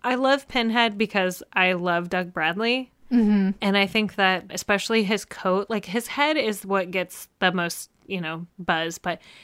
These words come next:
Speaker 1: especially his coat and, like, how his skin is, like, flayed over the parts of his coat.
Speaker 2: Yeah.
Speaker 1: I don't think that that gets enough love and attention, but that is pretty messed up.
Speaker 2: You often don't see that,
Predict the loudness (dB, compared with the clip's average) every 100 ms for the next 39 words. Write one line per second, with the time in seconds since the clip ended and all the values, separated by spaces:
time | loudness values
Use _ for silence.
0 | -20 _ -10 -4 -2 -2 -2 -2 -4 -10
1 | -10 -2 0 -2 -4 -4 0 0 0 -4
2 | -6 2 6 6 6 2 -2 -4 -4 -6
3 | -2 0 0 0 -2 -2 -6 -8 -6 0
4 | 2 2 0 0 0 2 0 0 -4 -4
5 | -2 -2 -2 0 2 2 0 0 -2 -4
6 | -8 -16 _ -4 0 0 0 0 0 2
7 | 2 0 -4 -2 -2 -2 -4 -2 0 0
8 | -2 -4 -8 -8 -4 -2 -2 -4 -8 -4
9 | 4 4 4 -10 -18 -18 _ _ _ -8
10 | -6 -6 -10 -12 -14 -14 -2 4 6 4
11 | 0 2 4 4 0 -6 -2 -2 0 -2
12 | -4